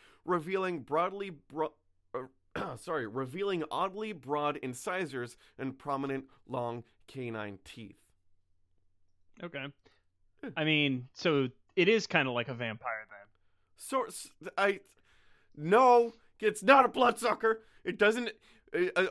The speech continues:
Speaker 1: or, uh, energy, 'cause there are energy vampires. So, uh,
Speaker 2: Uh, there's no proof that it's not an energy vampire. Um,
Speaker 1: Touche.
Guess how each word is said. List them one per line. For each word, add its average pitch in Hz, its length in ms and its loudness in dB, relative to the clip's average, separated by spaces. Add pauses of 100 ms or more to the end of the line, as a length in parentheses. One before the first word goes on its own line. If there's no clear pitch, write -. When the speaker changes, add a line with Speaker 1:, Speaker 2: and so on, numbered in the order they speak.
Speaker 1:
or, 254 440 6 (340)
uh, 202 460 4
energy, 185 440 2
'cause 180 180 -10
there 196 160 -2
are 185 40 0
energy 165 440 -2
vampires. 147 680 -2 (200)
So, 165 440 -2
uh, 165 680 4
Speaker 2:
Uh, 156 380 8
there's 175 260 -2
no 214 140 2
proof 208 640 -6 (240)
that 151 220 -2
it's 135 220 -4
not 127 400 -2
an 151 120 -6
energy 156 320 -4
vampire. 175 760 -4 (1080)
Um, 123 840 0
Speaker 1:
Touche. 208 500 -4